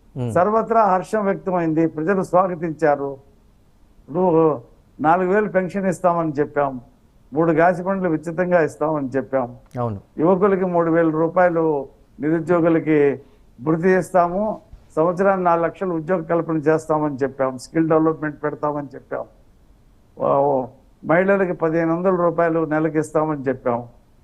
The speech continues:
Speaker 2: అలాగే ఎంతమంది పిల్లలు ఉంటే అంతమంది పిల్లలకి, ఆ, తల్లికి వందనం పేరు మీద సంవత్సరానికి పదివేలు, పదిహేను వేలు ఇచ్చి చదివిస్తామని చెప్పాం. అది కాకుండా వికలాంగులకి, ఒంటరి మహిళలకి ఆరు వేల రూపాయలు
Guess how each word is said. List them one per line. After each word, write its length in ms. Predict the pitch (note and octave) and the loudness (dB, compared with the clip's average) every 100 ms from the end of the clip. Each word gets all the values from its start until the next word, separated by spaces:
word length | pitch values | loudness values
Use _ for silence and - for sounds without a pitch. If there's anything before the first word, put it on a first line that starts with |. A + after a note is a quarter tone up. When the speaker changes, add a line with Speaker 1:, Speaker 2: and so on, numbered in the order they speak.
| _ - | _ 0
Speaker 2:
అలాగే 340 | F3 F#3 F3+ | 2 2 2
ఎంతమంది 400 | E3 F#3+ F#3+ F#3+ | 0 0 -2 -2
పిల్లలు 360 | F3 F3+ F#3 F3+ | 0 2 2 2
ఉంటే 180 | F3+ | 0
అంతమంది 460 | F3 E3 E3 E3+ E3 | 0 0 -2 -4 -2
పిల్లలకి, 640 | E3 E3 E3 D#3+ F3 E3 D#3 - _ _ _ _ | 0 2 2 0 2 0 -2 -12 _ _ _ _
ఆ, 480 | - C#3+ C#3+ C#3 C3 A#2+ - | -2 2 2 0 -2 -6 -2
తల్లికి 260 | D#3+ F3+ F3 | 0 2 2
వందనం 360 | E3+ E3+ E3+ | 0 0 -2
పేరు 220 | D#3+ E3 | 2 0
మీద 440 | D#3 E3 E3 D#3 D3 - - _ _ - | 0 0 2 2 0 -4 -18 _ _ -8
సంవత్సరానికి 500 | D#3+ D#3+ F3 E3+ D3+ | -6 -2 -2 -2 -2
పదివేలు, 460 | D3+ D3+ E3 D#3+ | -2 2 2 2
పదిహేను 420 | D#3+ D#3 D3+ D#3+ D#3 | -2 0 0 2 2
వేలు 200 | E3+ E3+ | 2 2
ఇచ్చి 300 | D#3+ E3 - - - _ - | 0 0 0 -6 -20 _ 0
చదివిస్తామని 600 | D3+ E3+ D#3+ E3+ D#3+ D3+ | 2 2 0 0 0 0
చెప్పాం. 460 | C3 C#3 C#3 B2+ A#2+ - _ _ _ _ _ - | -4 -4 -2 -2 -4 -12 _ _ _ _ _ -2
అది 180 | D#3+ D#3+ | 0 2
కాకుండా 560 | E3+ F#3 G3 F#3 F3+ | 0 0 -2 0 2
వికలాంగులకి, 960 | E3+ D#3+ D#3+ F3+ F3+ F3+ F3 E3+ E3+ F3 | 2 -2 -2 2 2 2 -2 -4 -2 0
ఒంటరి 340 | D#3+ D#3 E3 | 0 0 -2
మహిళలకి 560 | E3 E3 E3 D#3+ D#3 D#3+ | 0 0 2 2 0 0
ఆరు 240 | D#3+ D#3 | 0 2
వేల 180 | D#3 E3 | 2 0
రూపాయలు 500 | D#3+ D#3 D#3+ D3+ C#3+ | -2 -4 0 -2 -4